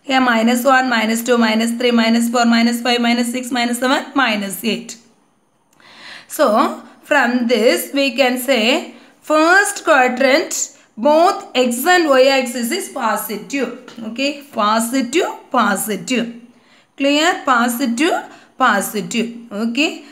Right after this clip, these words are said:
like this you can easily you can identify here positive, positive, here negative, positive.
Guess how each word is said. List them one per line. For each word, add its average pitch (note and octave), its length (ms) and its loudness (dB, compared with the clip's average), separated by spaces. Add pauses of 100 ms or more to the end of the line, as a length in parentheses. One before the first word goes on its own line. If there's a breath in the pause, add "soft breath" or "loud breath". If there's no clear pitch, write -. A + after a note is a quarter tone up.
(140 loud breath)
like B3 280 0
this D#4+ 220 -2
you B3+ 160 0
can A#3+ 180 -2
easily D4 500 0
you A3 100 -4
can A3+ 180 -2
identify G#3+ 640 -2
here B3+ 260 2
positive, A#3+ 600 0
positive, B3 420 -2
here B3+ 140 0
negative, A#3 600 0
positive. - 580 -10